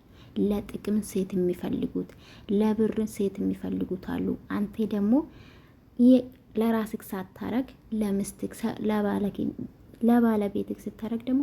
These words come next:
በጣም ደስ ይላል። የእውነት ብዙ ወጣቶች እንደሚማሩ ተስፋ አደርጋለሁ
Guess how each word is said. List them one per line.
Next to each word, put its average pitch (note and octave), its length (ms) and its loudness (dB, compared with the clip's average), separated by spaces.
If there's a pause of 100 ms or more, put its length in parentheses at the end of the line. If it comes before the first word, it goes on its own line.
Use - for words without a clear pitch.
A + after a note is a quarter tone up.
በጣም F#3+ 440 -4 (200)
ደስ G#3+ 300 -4
ይላል። A3+ 260 -2 (460)
የእውነት A3+ 340 2
ብዙ D#4+ 260 2
ወጣቶች G3+ 540 0
እንደሚማሩ F#3+ 640 0
ተስፋ - 320 -6
አደርጋለሁ F#3 560 -2